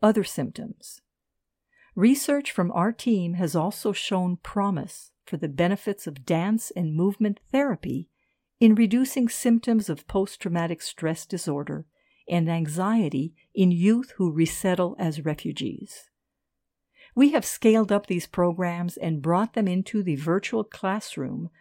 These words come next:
for six schools throughout the Metro Detroit region during the pandemic. Perhaps the most promising evidence for dance and movement therapy isn't, as the saying goes,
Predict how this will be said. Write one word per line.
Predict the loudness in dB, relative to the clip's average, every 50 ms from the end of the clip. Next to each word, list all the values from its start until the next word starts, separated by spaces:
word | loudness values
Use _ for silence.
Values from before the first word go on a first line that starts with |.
| _ _
for | -10 -8
six | -8 -6 -4 -4 -4 -4 -6 -14
schools | -10 -6 -6 -4 -4 -4 -8 -10
throughout | -10 -6 -4 -4 -4 -4 -6 -6
the | -6
Metro | -6 -4 -6 -6 -6 -6 -6 -4
Detroit | -4 -6 -8 -6 -4 -2 -2 -2 -4 -4
region | -2 -2 -2 -2 -2 -6 -6 -6 -6 -6 -6
during | -4 -2 -2 -2 -2 -4
the | -6
pandemic. | -6 -4 -4 -4 -2 -2 -2 -4 -4 -6 -12 -16 -20 _ _ _ _ _ _ _ _ _ _ _ _ _ _ _ _ _ _ _ _ _ _ _ _ -8
Perhaps | -6 -4 -2 0 0 0 0 -2
the | -2 0 2
most | 2 2 2 0 -4 -10 -8
promising | 0 2 4 6 6 6 4 4 2 2 4 4
evidence | 4 2 2 0 -2 -2 -6 -6 -8
for | -8 -8 -6
dance | -2 0 0 0 0 0 -4 -6 -6
and | -2 0 0 2
movement | 2 2 2 2 2 0 -2 -2 -2
therapy | 0 0 2 2 0 -2 -2 -2 -4 -4 -4 _ _ _ _ _ _ _
isn't, | 2 2 2 2 0 -4 -4 -4 -6 -10 -12 _ _ -2
as | -2 0 -2 -2
the | -8 -10
saying | -6 -2 0 0 0 2 0 0
goes, | 0 -2 -2 -2 -4 -6 -8 -12